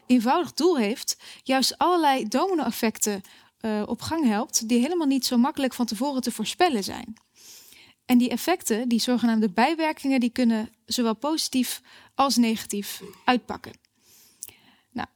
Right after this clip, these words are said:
wat zegt dat nou over de manier waarop wij, eh, ontwikkelingssamenwerking zouden moeten organiseren? En waarom doen we eigenlijk aan ontwikkelingssamenwerking? Is dat eigenlijk wel eens een goed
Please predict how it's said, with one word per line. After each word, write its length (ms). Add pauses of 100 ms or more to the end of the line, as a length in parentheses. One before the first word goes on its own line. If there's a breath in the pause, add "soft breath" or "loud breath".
(120)
wat 140
zegt 200
dat 120
nou 420
over 240
de 60
manier 280
waarop 240
wij, 460
eh, 120 (220)
ontwikkelingssamenwerking 960
zouden 240
moeten 220
organiseren? 760 (520 loud breath)
En 500 (220)
waarom 340
doen 140
we 80
eigenlijk 600
aan 160
ontwikkelingssamenwerking? 1000
Is 120
dat 140
eigenlijk 360
wel 80
eens 100
een 60
goed 200